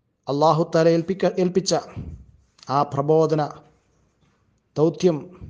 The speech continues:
എല്ലാവരിലേക്കും എത്തിക്കാൻ വേണ്ടി നബി സല്ലല്ലാഹു അലൈഹി വസല്ലം തങ്ങൾ കഠിനാധ്വാനം ചെയ്തിട്ടുണ്ടെന്നർത്ഥം. ഇത്രയും പറഞ്ഞ് ഇന്നത്തെ ക്ലാസ് ഇവിടെ അവസാനിപ്പിക്കുന്നു.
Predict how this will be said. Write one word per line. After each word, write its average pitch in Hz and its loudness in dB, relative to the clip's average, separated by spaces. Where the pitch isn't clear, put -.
എല്ലാവരിലേക്കും 185 4
എത്തിക്കാൻ 131 -4
വേണ്ടി 113 -4
നബി 135 -4
സല്ലല്ലാഹു 131 0
അലൈഹി 131 -4
വസല്ലം 131 -6
തങ്ങൾ 147 2
കഠിനാധ്വാനം 139 0
ചെയ്തിട്ടുണ്ടെന്നർത്ഥം. 117 -8
ഇത്രയും 143 0
പറഞ്ഞ് 143 0
ഇന്നത്തെ 135 -4
ക്ലാസ് 139 2
ഇവിടെ 131 -2
അവസാനിപ്പിക്കുന്നു. 151 0